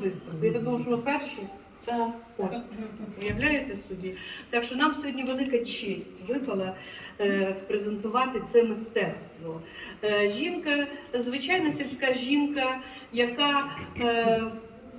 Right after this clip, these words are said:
Speaker 1: жила, о, ну, от я сьогодні, коли запи-, давала інтерв'ю на теле-, на телебаченні, у мене таке виникло таке порівняння, не знаю, може, воно досить зухвале, але я її порівняла з, е,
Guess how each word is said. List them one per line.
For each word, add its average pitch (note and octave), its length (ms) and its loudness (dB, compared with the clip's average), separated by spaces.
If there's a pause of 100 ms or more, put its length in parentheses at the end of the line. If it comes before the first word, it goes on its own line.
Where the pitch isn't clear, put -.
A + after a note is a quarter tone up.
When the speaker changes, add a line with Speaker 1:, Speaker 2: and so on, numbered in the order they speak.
(240)
Speaker 1:
жила, C4 600 2
о, A#3+ 140 6 (260)
ну, D4 180 2
от - 80 -4 (200)
я B3+ 200 2
сьогодні, B3 340 -4
коли B3 220 2
запи-, A#3+ 380 -2
давала A#3+ 300 4
інтерв'ю A#3 420 2
на A3+ 100 -2
теле-, A#3 400 0 (200)
на A#3 80 -2
телебаченні, C4 580 -2
у A3+ 40 0
мене B3 180 -2
таке B3 300 -2 (460)
виникло A#3 540 4 (240)
таке A#3 220 6
порівняння, B3+ 720 2
не A3 100 0
знаю, A3 380 0
може, G#3 220 0
воно G#3 180 0 (480)
досить G#3 340 -2
зухвале, C#4+ 560 -2
але B3+ 160 -2
я C4 80 -4
її C4 120 -6
порівняла C4 580 -2 (640)
з, - 40 -4
е, B3 680 8